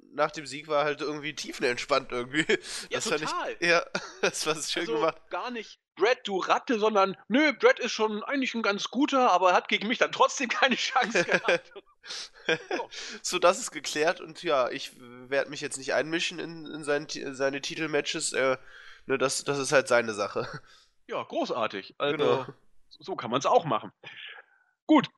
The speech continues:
Speaker 2: dann Howard Finkel, wir kennen ihn, er hatte nie die, äh, größte Matte auf dem Kopf und durfte sich jetzt eine neue Haartracht von, was ich,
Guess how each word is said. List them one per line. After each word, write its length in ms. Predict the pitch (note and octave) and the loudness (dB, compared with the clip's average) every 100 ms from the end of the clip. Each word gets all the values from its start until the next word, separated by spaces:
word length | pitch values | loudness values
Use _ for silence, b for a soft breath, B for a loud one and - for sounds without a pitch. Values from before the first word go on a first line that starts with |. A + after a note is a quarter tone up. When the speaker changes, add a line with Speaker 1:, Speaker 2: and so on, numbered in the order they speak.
| _ - - | _ -16 0
Speaker 2:
dann 300 | A3 B3+ B3 | 2 2 0
Howard 360 | - F#3+ A#3+ A#3 | 2 6 6 6
Finkel, 420 | - A#3 A#3 A3+ | 2 -4 -2 -2
wir 100 | F3 F3 | -2 -2
kennen 280 | F#3 A3 | -2 -2
ihn, 220 | F#3+ G3+ F#3+ | -4 -4 -2
er 140 | D#3 | 0
hatte 200 | F#3 F#3 | 0 0
nie 340 | F#3 A#3+ A3+ C#3 | -2 0 -2 -4
die, 360 | E3+ G3 F#3+ | -6 -4 -2
äh, 120 | E3 | -2
größte 340 | D3+ E3+ G#3+ E3+ | 0 0 0 0
Matte 300 | D3+ F#3 E3 | 0 2 4
auf 160 | D3 E3 | 2 2
dem 120 | E3 | 0
Kopf 440 | D#3+ D#3 - - - | 2 2 0 -6 -2
und 180 | F#3 | 2
durfte 280 | F3+ F#3+ E3+ | 4 4 2
sich 200 | D3 D#3+ | -2 -2
jetzt 220 | D#3 D3 - | -2 -2 -2
eine 200 | D#3+ F3 | 0 2
neue 320 | F3 G3 D#3 | 6 6 6
Haartracht 800 | E3+ F#3+ - D#3 C#3+ C3 - - | 4 2 2 4 4 4 -4 -8
von, 400 | - C#3 D3 C#3+ | -2 0 2 0
was 100 | |
ich, 140 | C#3 | 0